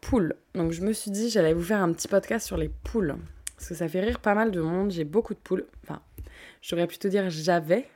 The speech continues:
parce que j'ai une, euh, j'ai, euh, je, en fait, je nourris le renard du quartier. <laughs> J'ai trouvé ça très sympa. Je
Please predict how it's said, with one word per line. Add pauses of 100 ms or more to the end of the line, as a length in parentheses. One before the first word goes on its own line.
(200)
parce
que
j'ai
une,
euh, (800)
j'ai,
euh,
je,
en
fait,
je
nourris
le
renard
du
quartier.
<laughs>
J'ai
trouvé
ça
très
sympa. (420)
Je